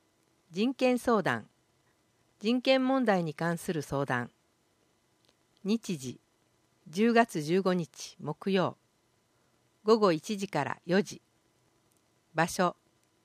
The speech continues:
町役場二階、二零一会議室。担当、人権擁護委員。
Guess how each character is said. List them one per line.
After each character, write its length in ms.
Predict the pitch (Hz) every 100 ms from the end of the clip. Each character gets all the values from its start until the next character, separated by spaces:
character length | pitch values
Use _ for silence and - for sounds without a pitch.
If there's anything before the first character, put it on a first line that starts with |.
| _ _
町 220 | - 240
役 280 | 247 262 190
場 120 | 156
二 140 | 135 135
階、 340 | 156 151 139 - _ _ _ _ _ _
二 240 | 202 220 233
零 280 | 233 185 151
一 380 | - - 131 - _ -
会 240 | 175 190
議 120 | 185
室。 320 | - - - - _ _ _ _ _ _ _ _ _ _ _ _
担 200 | 180 208
当、 360 | - 190 175 - _ _ _ _ _ _ _ _
人 220 | 208 240
権 300 | - 220 220
擁 220 | 202 220
護 180 | 220 214
委 140 | 214 185
員。 200 | 139